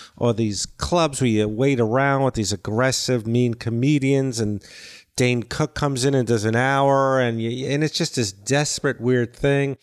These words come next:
You gotta have this thing. You gotta do it every night. And I, I, I didn't have that. So then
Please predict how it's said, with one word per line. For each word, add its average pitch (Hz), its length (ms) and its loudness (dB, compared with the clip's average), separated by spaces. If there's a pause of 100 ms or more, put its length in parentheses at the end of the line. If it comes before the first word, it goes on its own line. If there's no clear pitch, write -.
(300)
You 151 140 -4
gotta 175 400 0
have 143 240 -2
this 139 160 0
thing. 139 180 0
You 120 80 -2
gotta 123 220 0
do 120 180 0
it 113 80 4
every 107 240 0
night. 98 380 -2
And 131 160 0
I, 143 80 0
I, 139 120 -2
I 139 220 0
didn't 127 200 0
have 90 200 -2
that. 87 180 -10 (680)
So 156 240 -2
then 190 480 0